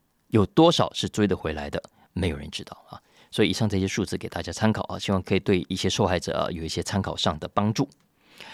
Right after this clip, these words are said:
那我昨天在录《飞碟早餐》的时候也聊到这个话题啊，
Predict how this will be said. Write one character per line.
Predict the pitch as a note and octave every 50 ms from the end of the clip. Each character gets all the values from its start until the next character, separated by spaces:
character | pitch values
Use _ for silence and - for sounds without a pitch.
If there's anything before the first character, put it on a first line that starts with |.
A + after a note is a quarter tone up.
| - - -
那 | G#3 F3+
我 | B2
昨 | - D#3+ E3
天 | F3 G#3
在 | G#3 G3+ F3+
录 | F3 F#3 F3 B2+
《飞 | - - E3
碟 | D3 D3 C#3+
早 | - G2+ E2+
餐》 | - - A#2+ A#2+
的 | A#2+ G#2
时 | - - G2+
候 | - G2+ F2+
也 | E2+ E2
聊 | D#2 D#2+ D#2 D#2 D#2+ F#2
到 | G2 - G#2+ F2
这 | - -
个 | F2+ - -
话 | - - D#3 A2+ F#2
题 | - - - - -
啊， | - - -